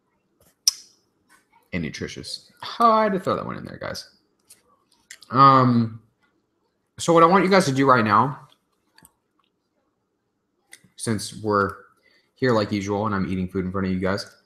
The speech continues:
Holy shit. Sophia DeVita needs to try In-N-Out. That's the first thing you're doing when we come here, by the way.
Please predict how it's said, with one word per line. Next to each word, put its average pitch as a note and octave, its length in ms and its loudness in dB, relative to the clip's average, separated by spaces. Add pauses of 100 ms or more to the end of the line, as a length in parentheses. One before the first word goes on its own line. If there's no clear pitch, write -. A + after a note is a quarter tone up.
(3000)
Holy B3 400 8
shit. - 680 2 (440)
Sophia F#3+ 540 2
DeVita C#3 560 2
needs C3 240 -4
to B2 80 -6
try B2+ 340 0
In-N-Out. A#2+ 680 0
That's D3 180 -2
the F3+ 80 2
first A#2+ 260 0
thing B2 140 -2
you're G#2 160 0
doing G2+ 300 -2
when G2 80 -4
we F2+ 100 -6
come F#2 200 -6
here, G2 120 -4
by G2 100 0
the G2+ 80 0
way. A2 220 -2